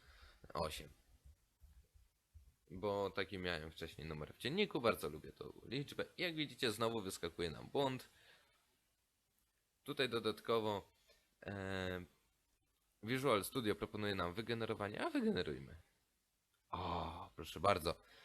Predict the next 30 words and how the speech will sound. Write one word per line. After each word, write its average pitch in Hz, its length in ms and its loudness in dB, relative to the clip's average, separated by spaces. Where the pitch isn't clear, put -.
E, 95 540 8
wygenerowało 117 580 2
nam 110 140 0
coś 107 180 -8
takiego. 92 420 2
To 82 120 2
jest, 90 380 2
e, 92 400 0
paskudne, 165 480 -2
ale 143 180 6
to 139 100 2
możemy 131 320 4
przerobić. 104 500 6
E, 101 240 0
ponieważ 117 460 0
wygenerowało 110 720 4
nam 95 240 4
prywatną, 113 600 4
czyli 90 320 0
to 90 160 0
tak - 180 -6
naprawdę 78 420 -4
nie 82 480 -2
liczy 95 380 2
się, 123 420 -2
bo 95 140 -4
wszystkie - 360 -4
metody 85 360 -4
są - 180 -10
prywatne, 82 540 -4